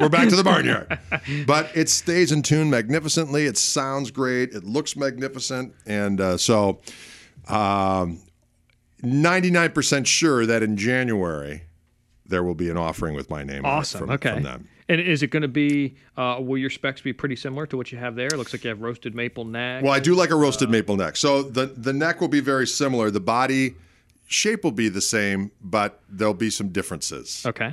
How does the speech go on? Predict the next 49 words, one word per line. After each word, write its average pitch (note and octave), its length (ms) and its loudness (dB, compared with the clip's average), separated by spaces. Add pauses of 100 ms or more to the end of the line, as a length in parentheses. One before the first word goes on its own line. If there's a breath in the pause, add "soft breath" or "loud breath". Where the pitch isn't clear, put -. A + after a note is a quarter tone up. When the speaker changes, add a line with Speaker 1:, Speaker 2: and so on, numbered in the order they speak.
Speaker 1:
Um, E2 600 -4 (280)
well, G2 220 0
I, F2+ 40 0 (340)
I - 20 -14
might D2 200 -10
as C2+ 120 -12
well C#3 60 -16
just - 180 -10
say, D#2 160 -10 (180 soft breath)
Speaker 2:
Yeah. A#3+ 160 -6
Speaker 1:
I've, C3+ 200 2
I've A#2+ 180 2
always B2+ 300 2
wanted G#2+ 220 -2
to F#2 60 -4
have F#2 160 -4
a F2 60 -6
slightly G2 340 -2
larger D#2+ 340 -4
body D#2+ 260 -4
Telecaster. F#2+ 600 -4
I'm F#2 80 -4
six - 300 0
seven. A2+ 420 2
Every A2 160 0
time A#2+ 160 -2
I A2+ 60 0
play A#2 220 -2
a - 20 -4
guitar, G#2+ 260 -4
people G2+ 200 -4
look G#2 120 -2
at F#2+ 80 0
me, F#2 120 2
"Is E2 80 -2
that A#2 120 4
a B2+ 60 2
ukulele? C#3+ 640 6
Speaker 2:
Yeah. A#3 140 6 (280)
Speaker 1:
<laughs> - 280 -12
Is A#2+ 100 4
that C#3+ 160 4
some E3+ 200 2
kind E3 180 4
of D3+ 40 4
a C3+ 80 4
smaller D#3 380 4
body D#3+ 300 6
guitar?" D#3 520 4